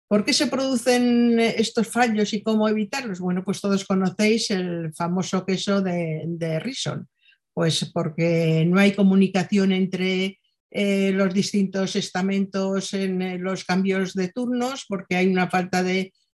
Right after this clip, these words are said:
supervisión por uso de tecnología y protocolos no adecuados, porque haya formación deficiente o falta de,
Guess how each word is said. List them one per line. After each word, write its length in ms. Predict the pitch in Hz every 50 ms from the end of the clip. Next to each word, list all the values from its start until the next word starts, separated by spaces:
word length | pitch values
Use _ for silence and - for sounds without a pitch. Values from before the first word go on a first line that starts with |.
| _ _
supervisión 960 | - - 226 196 - 208 208 202 208 208 - - 254 254 262 269 269 262 226 -
por 260 | 208 196 190 180 190
uso 240 | 196 190 - 208 185
de 140 | 190 185 180
tecnología 840 | 180 190 185 185 180 180 180 175 175 - 196 185 180 175 175 175
y 160 | 175 - 202
protocolos 840 | 190 - 190 185 185 190 170 - 190 185 185 180 180 175 175 - - _ _ _ _ _
no 340 | - 190 185 180 180 180 180
adecuados, 760 | 190 196 196 208 202 202 262 254 254 240 277 285 269 247 - _
porque 420 | 202 185 180 - 185 170 165 170
haya 640 | 165 175 180 180 175 175 175 175 175 175 170 170 175 - _ _ _ _
formación 460 | 202 190 196 185 185 - 226 214 220
deficiente 720 | 233 214 220 208 196 208 208 214 214 208 233 240 233 - -
o 80 | 185
falta 400 | 151 - 185 190 190 190 - 208
de, 340 | 202 196 202 214 220 226 -